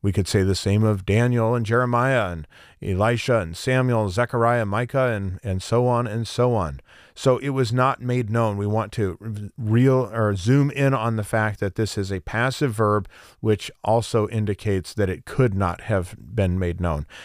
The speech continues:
It's not that they just chose not to reveal it because the Holy Spirit didn't direct them to.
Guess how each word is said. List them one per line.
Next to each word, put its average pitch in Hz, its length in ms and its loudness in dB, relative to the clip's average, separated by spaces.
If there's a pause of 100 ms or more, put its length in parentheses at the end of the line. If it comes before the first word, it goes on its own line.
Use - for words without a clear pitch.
(140)
It's - 200 0
not 120 240 4
that 117 180 -2
they 107 200 2
just 98 400 -4
chose 131 440 2
not 110 260 -2
to 120 120 -8
reveal 113 420 0
it 101 100 -4
because 104 300 -4
the 101 60 -2
Holy 101 240 0
Spirit 110 280 -2
didn't 95 220 -4
direct 139 280 -2
them 110 200 -4
to. 110 340 0